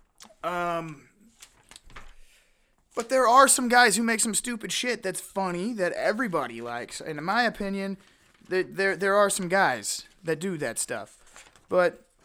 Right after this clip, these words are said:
there's just not, there's not, uh,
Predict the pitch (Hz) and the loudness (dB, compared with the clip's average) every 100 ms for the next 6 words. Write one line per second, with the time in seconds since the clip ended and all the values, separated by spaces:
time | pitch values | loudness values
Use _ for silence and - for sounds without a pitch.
0 | _ _ 180 185 202 - 175 180 202 214 | _ _ -6 -6 -6 -8 -6 -4 -4 -4
1 | 208 - 175 165 185 190 190 - 190 185 | -8 -8 -6 -6 -6 -4 -6 -6 -2 0
2 | 180 180 | -2 -4